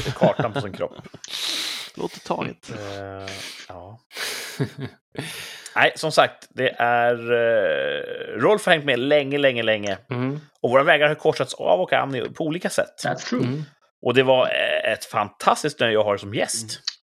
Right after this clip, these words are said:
Speaker 4: Ja, det
Speaker 3: Det var
Speaker 4: var en,
Speaker 3: jättekul.
Speaker 4: en ära, ska jag säga. Det har varit liksom höjdpunkten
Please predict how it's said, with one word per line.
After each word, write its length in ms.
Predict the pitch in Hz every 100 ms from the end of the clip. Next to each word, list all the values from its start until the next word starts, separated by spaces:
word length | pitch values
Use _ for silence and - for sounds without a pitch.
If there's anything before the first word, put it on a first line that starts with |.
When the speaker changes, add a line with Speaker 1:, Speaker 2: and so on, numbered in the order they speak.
| _
Speaker 4:
Ja, 80 | 117
det 100 | 160
Speaker 3:
Det 60 |
var 60 | 160
Speaker 4:
var 120 | 156
en, 140 | 175 170
Speaker 3:
jättekul. 220 | 165 170
Speaker 4:
en 240 | 175 180 -
ära, 480 | 214 143 170 233 127
ska 140 | -
jag 80 | 127
säga. 200 | 147 123
Det 60 | 160
har 120 | 165
varit 220 | 151 -
liksom 320 | 156 147 147
höjdpunkten 760 | 156 139 - 180 143 147 135